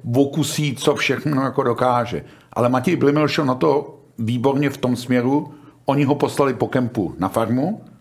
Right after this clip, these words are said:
on na té farmě makal, viděl jsem jeden zápas, eh,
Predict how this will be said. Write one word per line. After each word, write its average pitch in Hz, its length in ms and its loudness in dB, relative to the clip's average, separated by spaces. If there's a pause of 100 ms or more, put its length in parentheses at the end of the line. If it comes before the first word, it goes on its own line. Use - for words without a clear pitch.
(320)
on 147 160 4
na 147 100 4
té 156 160 -2
farmě 135 360 0
makal, 123 520 2
viděl 131 280 0
jsem 127 220 0
jeden 123 320 0
zápas, 120 600 2 (460)
eh, 117 40 2